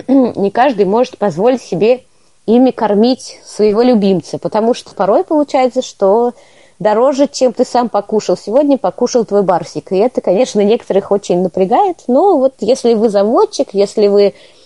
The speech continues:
например, а, такой прям супер-супер хозяин, вы можете кормить кормами супер премиум, или если у вас есть на то такая возможность. Некоторые ветеринарные врачи говорят: «Все, либо кормите супер кре-, премиум, либо все плохо».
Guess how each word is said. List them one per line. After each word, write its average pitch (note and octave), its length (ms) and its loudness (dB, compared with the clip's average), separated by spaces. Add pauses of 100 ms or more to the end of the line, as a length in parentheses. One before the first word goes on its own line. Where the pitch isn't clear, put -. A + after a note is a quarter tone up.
(260)
например, F3+ 720 0 (200)
а, D#3+ 420 -4 (420)
такой E3+ 580 -2 (400)
прям D#3 300 -4
супер-супер F3+ 800 -4
хозяин, D4 640 0 (280)
вы B3+ 360 0
можете G3+ 640 -2 (420)
кормить F#3 540 -2
кормами F#3+ 420 -2
супер - 280 -6
премиум, D4 380 2
или C4 180 4
если G#3+ 280 0
у G3 40 2
вас G#3 120 -2
есть G#3 180 -2
на F#3+ 100 -2
то A3+ 140 -4
такая G#3 280 -2
возможность. E3+ 640 -2 (400)
Некоторые B3+ 500 0
ветеринарные G#3 720 0
врачи G3+ 320 -2
говорят: F#3+ 320 2
«Все, - 240 -2
либо F#3 220 2
кормите F#3+ 400 -2
супер - 300 -8
кре-, - 200 -4
премиум, F3 480 -2
либо E3 240 -4
все - 200 -6
плохо». G3+ 400 -2